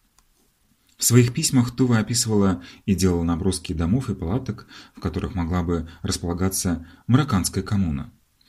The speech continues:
Для Атоса она нарисовала высокий дом-башню. Возможно, эта башня – предтеча мумидома.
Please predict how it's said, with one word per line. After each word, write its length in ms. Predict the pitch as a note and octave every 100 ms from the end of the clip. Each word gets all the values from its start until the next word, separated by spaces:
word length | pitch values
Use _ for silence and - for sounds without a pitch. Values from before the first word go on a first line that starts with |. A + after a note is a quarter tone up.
| _ -
Для 320 | F2+ F#2 A2
Атоса 500 | A#2 G2+ F2+ D#2 D#2 - _ -
она 380 | F#2 F2 F2+ F2+
нарисовала 680 | F2 F2 F2 F2+ E2+ D#2+
высокий 520 | F2 F2 F#2+ D#2+ F2 E2
дом-башню. 960 | E2 E2 E2 - G2+ A2+ F#2+ - A#2 - _ - - -
Возможно, 440 | G#2+ G#2 G2+ G2+
эта 240 | F#2+ F#2+
башня – 500 | F#2 G2 G2 G2 F2 - - -
предтеча 760 | G2+ F#2+ A2 G2+ G2+ G2 G2 - _ -
мумидома. 720 | G#2+ A2 A#2+ C3+ G2 C2+